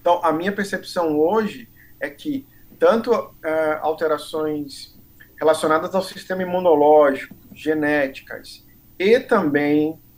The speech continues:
há uma influência, e também há um peso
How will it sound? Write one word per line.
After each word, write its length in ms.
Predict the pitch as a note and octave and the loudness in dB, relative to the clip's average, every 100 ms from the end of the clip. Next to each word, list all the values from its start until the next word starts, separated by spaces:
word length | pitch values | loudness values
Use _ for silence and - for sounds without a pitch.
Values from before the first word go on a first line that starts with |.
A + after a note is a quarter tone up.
| _ - | _ 0
há 180 | D3 | 2
uma 220 | E3+ D#3+ D#3 | 2 0 -4
influência, 760 | D3+ D3+ C#3 D3 D#3 - B2+ - - - - - - _ - - - | -6 -8 -6 -6 -10 -12 -14 -16 -20 -20 -20 -20 -20 _ -20 -20 -20
e 60 | - | -8
também 360 | - D#3 D3+ D#3+ | 0 4 4 6
há 120 | D3+ | 4
um 180 | D#3 C#3 | 4 -2
peso 680 | - D#3+ G3 F#3+ C3+ C3 | 0 2 2 -2 -4 -12